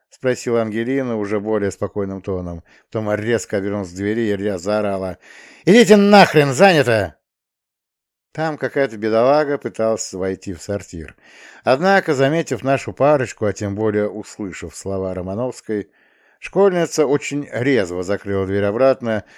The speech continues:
и рванула подальше от психованной старшеклассницы. Ну вот,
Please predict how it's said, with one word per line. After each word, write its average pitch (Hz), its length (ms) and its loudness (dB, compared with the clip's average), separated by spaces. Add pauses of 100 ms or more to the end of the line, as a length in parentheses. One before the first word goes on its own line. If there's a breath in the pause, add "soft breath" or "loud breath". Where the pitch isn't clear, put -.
(180 soft breath)
и 127 100 4
рванула 139 420 6
подальше 131 540 2
от 113 160 -2
психованной 90 760 -4
старшеклассницы. 95 1000 -14 (1800)
Ну 165 500 2
вот, 180 360 6